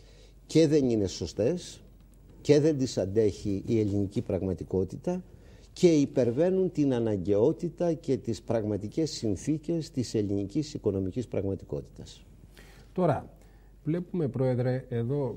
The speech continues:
Speaker 2: μία κυβέρνηση η οποία παίρνει δύσκολες αποφάσεις.
Speaker 1: Βεβαίως.
Speaker 2: Και, ε, υλοποιεί, α, θα έλεγα, κατευθύνσεις που δεν θα περίμενε κανείς πριν από λίγους μήνες ότι θα μπορούσε,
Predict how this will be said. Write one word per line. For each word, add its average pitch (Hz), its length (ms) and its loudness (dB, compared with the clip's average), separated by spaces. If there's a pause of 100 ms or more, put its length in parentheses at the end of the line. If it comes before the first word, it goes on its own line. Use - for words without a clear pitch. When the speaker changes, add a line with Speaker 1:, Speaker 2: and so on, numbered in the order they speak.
Speaker 2:
μία 135 380 -2
κυβέρνηση 120 800 -2
η 123 80 -2
οποία 147 520 -2 (480)
παίρνει 165 280 0
δύσκολες 160 360 -2
αποφάσεις. 110 680 -8
Speaker 1:
Βεβαίως. 80 440 -6 (400)
Speaker 2:
Και, 147 220 4
ε, 127 440 -4 (100)
υλοποιεί, 135 800 0 (440)
α, 120 100 -6 (520)
θα 139 80 -2
έλεγα, 160 280 -4
κατευθύνσεις 120 920 -4 (220)
που 139 320 0 (600)
δεν 208 140 -4
θα 202 100 0
περίμενε 131 440 -2
κανείς 104 760 -4
πριν 123 160 -4
από 104 180 -4
λίγους 110 280 0
μήνες 139 600 -4
ότι 123 540 -6
θα 127 220 -6
μπορούσε, 143 640 0